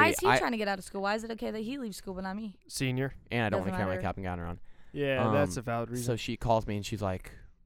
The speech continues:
Speaker 1: "Why are you, why are you leaving school? Stay at school." I go, "What are you talking about?" She goes, "I'm at home right now. You, you just, uh, you know, got my position compromised," that type of thing. And I go,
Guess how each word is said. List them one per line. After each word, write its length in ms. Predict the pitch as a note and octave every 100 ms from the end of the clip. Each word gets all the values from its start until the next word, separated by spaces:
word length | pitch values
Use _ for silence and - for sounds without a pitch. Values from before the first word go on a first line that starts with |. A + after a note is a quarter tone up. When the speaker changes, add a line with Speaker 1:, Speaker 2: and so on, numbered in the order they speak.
| - -
Speaker 1:
"Why 240 | G2+ G#2+
are 80 | A2
you, 320 | G#2 G#2 G2+
why 220 | - G2+ G2+
are 60 |
you 100 | G2+
leaving 220 | G2+ F#2 F#2
school? 260 | - F#2
Stay 260 | - - G#2+
at 80 | F#2
school." 260 | - G2+
I 100 | F#2
go, 300 | F#2+ F2+ F2 - -
"What 140 | G#2+
are 20 |
you 60 | A2+
talking 280 | - F2+ A2
about?" 240 | E2 D2+ -
She 140 | -
goes, 160 | F#2 -
"I'm 160 | G#2+ A#2+
at 120 | F#2
home 200 | A2+ A2+
right 100 | G2+
now. 140 | F#2
You, 160 | F#2 G2+ -
you 160 | G#2
just, 260 | G2+ G2 -
uh, 320 | D#2 E2+ D#2+ - - - - - -
you 80 | -
know, 140 | A2 F2+
got 160 | F#2
my 120 | D#2+ F2+
position 360 | G#2+ G#2 G2
compromised," 600 | F#2+ F#2 F#2 E2+ E2 F2
that 120 | E2+
type 160 | E2 -
of 60 | -
thing. 240 | D2+ E2 - - _ _ _ _ _ - - - - - - - - -
And 160 | G#2+ G#2
I 100 | G2+
go, 380 | G2+ F#2+ F2+